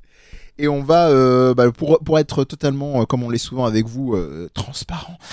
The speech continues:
c'est, euh, c'est surtout Félix qui a un gros, euh, savoir-faire, une grosse connaissance de la Ring of Honor, enfin en tout cas plus que moi, et qui m'a, euh, vachement bien aiguillé pour préparer cette émission-là.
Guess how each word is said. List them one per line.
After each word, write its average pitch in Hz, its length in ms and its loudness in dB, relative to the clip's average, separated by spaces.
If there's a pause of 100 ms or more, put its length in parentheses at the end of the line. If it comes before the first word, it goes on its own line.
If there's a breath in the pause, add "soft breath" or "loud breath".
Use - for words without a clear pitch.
(320 loud breath)
c'est, 139 340 2
euh, 120 160 6
c'est 131 140 -6
surtout - 260 -8
Félix 170 380 -10
qui 143 100 -6
a 123 60 -2
un 120 300 -4
gros, 151 580 0
euh, 113 560 0
savoir-faire, 123 1000 -8
une 104 140 -12
grosse 123 240 -10
connaissance 131 480 -4
de 104 100 -8
la 101 280 -4
Ring 135 200 -2
of 117 160 -2
Honor, 135 220 -4
enfin 147 160 -18
en 107 60 -16
tout - 100 -20
cas 127 140 -10
plus 143 280 -16
que 127 120 -4
moi, 131 180 -4 (380 loud breath)
et 160 80 -4
qui - 180 -14
m'a, 147 300 -2
euh, 110 80 2
vachement 180 280 0
bien 190 220 0
aiguillé 151 360 -4
pour - 160 -18
préparer 139 520 -4
cette 131 240 -6
émission-là. 127 480 -6